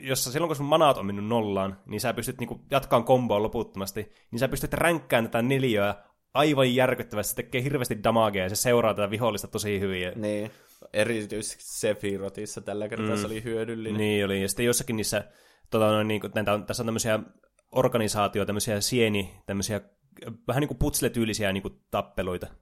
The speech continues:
Speaker 1: jossa sitten joissakin tarvii käyttää näitä erilaisia mekaniikkoja. Et tässä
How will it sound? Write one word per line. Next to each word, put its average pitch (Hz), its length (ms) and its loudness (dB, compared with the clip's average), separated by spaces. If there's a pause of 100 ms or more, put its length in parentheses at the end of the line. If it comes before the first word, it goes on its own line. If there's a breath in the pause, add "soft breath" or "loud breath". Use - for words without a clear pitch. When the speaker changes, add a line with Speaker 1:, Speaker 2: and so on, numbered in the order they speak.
(120)
Speaker 1:
jossa 104 200 0
sitten 107 260 0
joissakin 104 320 0
tarvii 98 260 -2
käyttää 98 320 -2
näitä 92 140 -4
erilaisia 98 380 -2
mekaniikkoja. 92 580 -4 (520 loud breath)
Et 120 240 -2
tässä 147 260 2